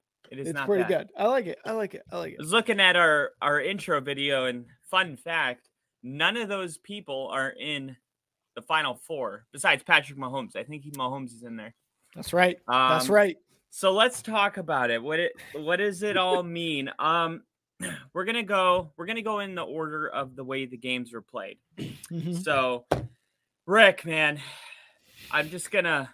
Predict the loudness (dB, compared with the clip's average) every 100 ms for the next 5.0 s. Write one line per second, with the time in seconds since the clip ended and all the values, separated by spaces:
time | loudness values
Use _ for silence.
0 | _ _ -20 -6 -2 -2 -4 -6 -4 2
1 | 2 2 -2 -2 -2 -2 -2 -4 -20 -10
2 | -8 -6 -8 -4 -2 -2 -8 _ _ -2
3 | 0 0 -2 -4 -6 -12 -10 -4 -2 2
4 | 2 2 -4 -2 0 -2 -2 -4 -2 -2